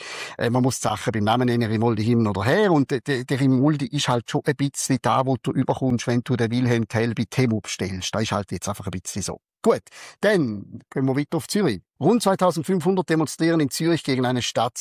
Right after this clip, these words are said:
der Reichen. Rund zweitausendfünfhundert Menschen haben sich am Samstagnachmittag in Zürich zu einer Wohndemo versammelt. Sie protestierten gegen steigende Mieten, Luxussanierungen und die Verdrängung von Mieterinnen und Mietern aus ihren Quartieren.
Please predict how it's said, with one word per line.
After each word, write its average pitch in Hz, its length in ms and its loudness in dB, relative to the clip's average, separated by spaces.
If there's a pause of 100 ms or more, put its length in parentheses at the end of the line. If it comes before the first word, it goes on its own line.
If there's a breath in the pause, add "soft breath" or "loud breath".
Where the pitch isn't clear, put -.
der 110 160 -2
Reichen. 98 480 -4
Rund 127 240 -2
zweitausendfünfhundert 143 920 0
Menschen 180 320 0
haben 151 120 2
sich 139 120 -4
am 131 80 -2
Samstagnachmittag 131 720 -2
in 123 100 -2
Zürich 127 300 -2
zu - 80 -4
einer 104 220 -2
Wohndemo 156 460 4
versammelt. 131 440 2 (300 loud breath)
Sie - 160 -2
protestierten 156 640 0
gegen 131 200 0
steigende 113 420 0
Mieten, 180 400 2
Luxussanierungen 143 1000 2
und 135 200 -2
die 135 60 -2
Verdrängung 135 500 0
von 127 140 0
Mieterinnen 139 460 2
und 127 120 2
Mietern 123 340 -2
aus 113 180 -2
ihren 110 220 -4
Quartieren. 107 760 -4